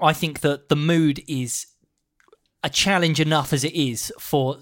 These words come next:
someone like me of limited intelligence, uh, and <laughs> patience, uh, mainly intelligence, uh, to sit down and, and spend time with, with these two pedals. I, I just, if someone gave me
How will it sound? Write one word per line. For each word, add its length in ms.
someone 640
like 320
me 320
of 300
limited 680
intelligence, 760
uh, 340
and 240
<laughs> 20
patience, 600
uh, 240
mainly 540
intelligence, 540
uh, 240
to 440
sit 280
down 280
and, 280
and 160
spend 260
time 260
with, 260
with 260
these 200
two 120
pedals. 420
I, 140
I 80
just, 280
if 140
someone 580
gave 360
me 460